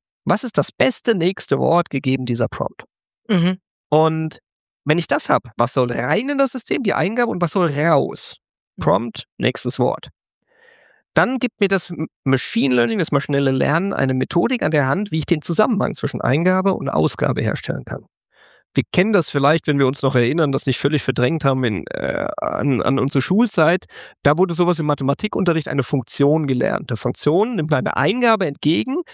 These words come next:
Speaker 1: und stellt die Beziehung her zu einer Ausgabe.
Speaker 2: Mhm. Mhm.
Speaker 1: Und für Informatiker ist es immer toll, wenn wir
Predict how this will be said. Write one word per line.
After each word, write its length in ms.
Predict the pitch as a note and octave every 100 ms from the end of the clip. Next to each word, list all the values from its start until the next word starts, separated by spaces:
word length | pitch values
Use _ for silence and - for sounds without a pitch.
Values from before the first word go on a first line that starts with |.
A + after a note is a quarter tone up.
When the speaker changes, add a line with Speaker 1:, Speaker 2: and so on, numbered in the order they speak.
| -
Speaker 1:
und 80 | D#3+
stellt 220 | - F3
die 40 | E3
Beziehung 580 | D3+ - G#3+ A#3+ B3
her 180 | F3 E3+
zu 120 | -
einer 220 | D#3 C3+ -
Ausgabe. 580 | B2 - - G#2+ - - _ _ _
Speaker 2:
Mhm. 320 | - F#3 G#3+ A#3+ _ _ _
Mhm. 240 | - F3+ G#3+
Speaker 1:
Und 100 | -
für 60 |
Informatiker 520 | A#2+ C3+ A#2+ C#3+ E3 D3
ist 60 |
es 100 | C3+
immer 200 | C#3 C3+
toll, 340 | - D3 D3 B2+
wenn 160 | B2+
wir 240 | B2+ B2+